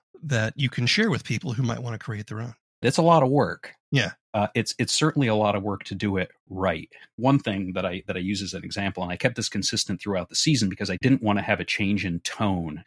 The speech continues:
Speaker 2: Certain choices that I made in terms of production, I kept consistent. An example of that is I really only use music,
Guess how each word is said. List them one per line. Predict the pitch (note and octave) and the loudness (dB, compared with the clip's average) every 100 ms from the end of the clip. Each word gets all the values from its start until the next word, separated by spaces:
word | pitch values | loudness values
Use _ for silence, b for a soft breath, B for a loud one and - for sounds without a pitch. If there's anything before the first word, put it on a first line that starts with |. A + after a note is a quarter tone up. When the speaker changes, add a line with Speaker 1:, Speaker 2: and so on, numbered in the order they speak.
| - | -2
Speaker 2:
Certain | - B2+ G2 | 0 0 0
choices | - A2 G#2 G2 | 0 2 0 -2
that | F#2 F2+ | -4 -4
I | |
made | F2+ F#2 | -4 -4
in | F2+ | -6
terms | - F2 - | -6 -6 -8
of | |
production, | - F#2+ F#2+ - - | -8 -4 -2 -2 -6
I | |
kept | E2+ - - | -8 -8 -10
consistent. | F#2+ - - - - _ _ - | -8 -6 -6 -8 -10 _ _ -2
An | G#2 | 0
example | F#2+ A2+ A#2+ A2 | 4 4 4 2
of | G2 | 0
that | F#2 F2+ | -2 -2
is | F2 | -2
I | G#2 | 0
really | F#2+ B2 D3+ C3+ | 2 2 2 2
only | A2 G#2+ | 2 0
use | F#2+ G#2 F#2 | 0 -2 -2
music, | F#2 F#2+ G#2+ G2+ D#2+ - | -2 2 2 2 -2 -6